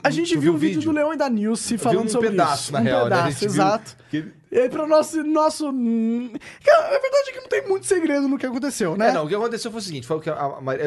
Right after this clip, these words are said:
Speaker 2: eu não, eu não vi o vídeo do cachorro e
Speaker 1: Também
Speaker 2: nem li a
Speaker 1: não.
Speaker 2: matéria. Foi a Mariana que me falou que, que o que aconteceu É que um, um pessoal de uma, de uma loja do Carrefour,
Speaker 1: Hum.
Speaker 2: a-, adotou um cachorro de rua e tava ali, o cachorro brincava com todo mundo, não sei o quê,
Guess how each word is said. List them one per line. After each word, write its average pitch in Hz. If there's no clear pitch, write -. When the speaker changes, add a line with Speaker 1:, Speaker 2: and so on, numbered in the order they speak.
Speaker 2:
eu 160
não, 175
eu 160
não 175
vi 151
o 175
vídeo 160
do 147
cachorro 151
e -
Speaker 1:
Também 185
Speaker 2:
nem 208
li 196
a -
Speaker 1:
não. 147
Speaker 2:
matéria. 139
Foi 135
a 131
Mariana 143
que 160
me 156
falou 131
que, -
que 131
o 127
que 127
aconteceu 127
É 120
que 123
um, 143
um 123
pessoal 147
de 170
uma, 175
de 143
uma 151
loja 165
do 175
Carrefour, 151
Speaker 1:
Hum. 202
Speaker 2:
a-, 127
adotou 147
um 180
cachorro 151
de 127
rua 113
e 185
tava 240
ali, 226
o 196
cachorro 180
brincava 156
com 135
todo 143
mundo, 131
não 113
sei 113
o -
quê, 131